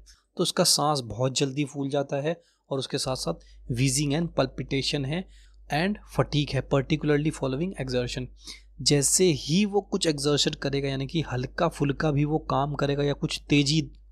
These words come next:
उसके बॉडी मूवमेंट में आएगी, तुरंत उसका सांस फूल जाएगा, घबराहट हो जाएगी और वो थक जाएगा फ्रेंड्स। ये पेशेंट आपको हंड्रेड परसेंट बताएगा, आपको क्लिनिकल,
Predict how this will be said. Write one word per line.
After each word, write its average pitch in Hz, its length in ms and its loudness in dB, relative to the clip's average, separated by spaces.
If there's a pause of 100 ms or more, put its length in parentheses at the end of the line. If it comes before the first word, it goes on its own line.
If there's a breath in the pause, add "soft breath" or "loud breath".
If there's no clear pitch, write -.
उसके 175 360 0 (800 loud breath)
बॉडी 139 280 6
मूवमेंट 143 340 2
में 147 140 2 (100)
आएगी, 127 380 -4 (400)
तुरंत 175 340 2
उसका - 220 -2
सांस 127 360 0
फूल 139 220 -2
जाएगा, 143 540 0
घबराहट 123 400 4
हो 131 60 -2
जाएगी 127 260 -2
और 131 60 0
वो 170 220 -2 (240)
थक 135 140 0
जाएगा 120 280 0
फ्रेंड्स। 120 320 -4
ये 131 220 2
पेशेंट 131 440 0
आपको 170 340 -4 (440 loud breath)
हंड्रेड 139 420 4
परसेंट 139 420 4
बताएगा, 127 440 2
आपको 127 220 -2
क्लिनिकल, 127 480 -4